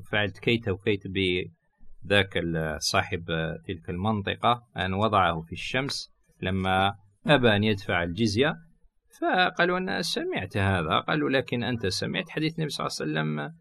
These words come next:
'من أراد أن ينصح لذي سلطان.'" فسبب ورود الحديث يدل على هذه المسألة النصية، فيها اجتهاد، هذه مسألة نصية. هذا اللي يقال ما اللي يخالف النص،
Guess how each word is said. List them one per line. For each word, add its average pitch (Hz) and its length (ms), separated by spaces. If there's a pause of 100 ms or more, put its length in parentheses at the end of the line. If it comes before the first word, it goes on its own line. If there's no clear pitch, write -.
(280)
'من 139 140
أراد 139 320
أن 131 180
ينصح 131 400
لذي 123 280
سلطان.'" 113 520 (560)
فسبب 302 640
ورود 175 320
الحديث - 560
يدل 226 400
على 135 180
هذه 233 380
المسألة 233 360
النصية، 170 720 (340)
فيها 233 160
اجتهاد، 143 580
هذه 87 280 (300)
مسألة 339 340
نصية. 151 500 (400)
هذا 311 300
اللي 370 200
يقال 202 600 (300)
ما 151 280
اللي 139 440
يخالف 139 540
النص، 120 580